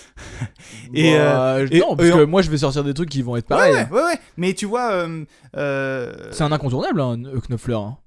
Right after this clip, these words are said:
Speaker 2: Ouais, quand, quand
Speaker 1: Mais
Speaker 2: t'es un amateur de vie-, quand t'es un amateur de vi-, de musique, euh, de, de, du, du rock des années quatre-vingts,
Speaker 1: Ouais,
Speaker 2: euh,
Speaker 1: ouais,
Speaker 2: par
Speaker 1: ouais,
Speaker 2: là,
Speaker 1: c'est sûr.
Speaker 2: c'est, euh,
Speaker 1: Et, et en fait, dans, dans ces albums actuels, moi, je trouve que les, les sons de guitare de Mark Knopfler,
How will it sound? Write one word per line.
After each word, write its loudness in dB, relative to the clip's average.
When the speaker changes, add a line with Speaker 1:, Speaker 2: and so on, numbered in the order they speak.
Speaker 2:
Ouais, -4
quand, -6
quand -2
Speaker 1:
Mais -6
Speaker 2:
t'es 2
un 0
amateur 0
de 0
vie-, -2
quand -4
t'es -2
un -4
amateur 0
de 0
vi-, -4
de 0
musique, -4
euh, 0
de, -4
de, -2
du, -6
du 2
rock 4
des 0
années -2
quatre-vingts, 2
Speaker 1:
Ouais, 4
Speaker 2:
euh, 4
Speaker 1:
ouais, 2
Speaker 2:
par 2
Speaker 1:
ouais, 2
Speaker 2:
là, 2
Speaker 1:
c'est 2
sûr. -4
Speaker 2:
c'est, -4
euh, -10
Speaker 1:
Et, 2
et 2
en -2
fait, -4
dans, -4
dans -8
ces -8
albums -8
actuels, -8
moi, -8
je -10
trouve -18
que -12
les, -6
les -6
sons -4
de -4
guitare -6
de -6
Mark -8
Knopfler, -10